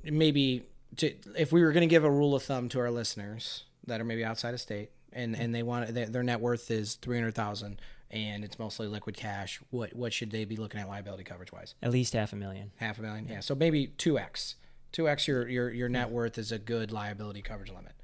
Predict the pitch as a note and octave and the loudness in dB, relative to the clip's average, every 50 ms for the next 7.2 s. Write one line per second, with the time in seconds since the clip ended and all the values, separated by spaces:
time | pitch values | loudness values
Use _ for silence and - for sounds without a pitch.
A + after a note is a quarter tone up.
0 | - - D#3+ D#3 C#3 C3+ D3 - - D3 B2 B2 C#3+ D3 - C3+ B2 A2+ - - | -2 4 6 8 10 10 8 8 6 4 6 6 4 4 6 4 4 4 2 0
1 | A2+ A2+ A2+ A2+ B2 C3+ C#3 C3 C#3+ C3 B2+ B2 A#2 G#2+ B2 A#2 A#2 A2 G#2+ G#2 | -4 -2 0 0 2 2 2 2 2 2 2 0 0 0 0 0 0 -2 -4 -4
2 | G#2 G2+ F#2+ - - C3 - - - G#3 G#3 - - B2 B2+ B2+ C3 C#3 - - | -4 -4 -6 -6 -8 -12 -12 -6 -2 0 0 0 2 2 2 2 2 0 -4 -4
3 | B2+ A#2+ F3+ F3+ C3+ D#3 G3+ - - F#3 A#3 A3+ - - A2 F#2 F#2 F#2+ F#2 A2 | -6 -4 -2 0 0 0 0 2 4 6 6 6 4 2 0 0 -4 -8 -10 -12
4 | - - - - - - - - - F3 D#3 D3+ C#3+ C#3+ C#3 C3+ C3 C#3 - - | -12 -16 -20 -20 -20 -20 -18 -2 4 6 8 8 8 6 6 4 0 -2 -2 0
5 | - - F#3+ F#3 F3 E3 E3 - - - - - - F3+ G3 - D3+ D3 D3 - | 4 8 10 10 10 10 8 4 -4 -12 -10 -4 0 0 0 0 0 -6 -8 -8
6 | - - - - - F#3+ A#3+ - - C4+ G#3 - F#3 D3 - - E3 D#3 D3+ D3 | -8 -8 -6 0 2 2 2 4 2 -2 -2 0 0 2 4 4 6 6 6 6
7 | C3 - - | 4 2 0